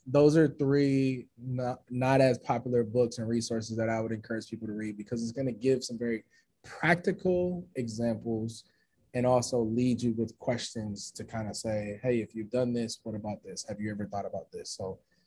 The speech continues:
those would be the last resources that I would, I would read.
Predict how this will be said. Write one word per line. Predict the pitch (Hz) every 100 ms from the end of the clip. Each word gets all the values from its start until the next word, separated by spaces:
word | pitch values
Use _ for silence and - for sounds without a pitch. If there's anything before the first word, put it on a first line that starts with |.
| _
those | 110 107
would | 104
be | 104
the | 90
last | 92 87 -
resources | 87 - 85 85 85
that | 82
I | 80
would, | 78 - _
I | 87
would | 85 -
read. | -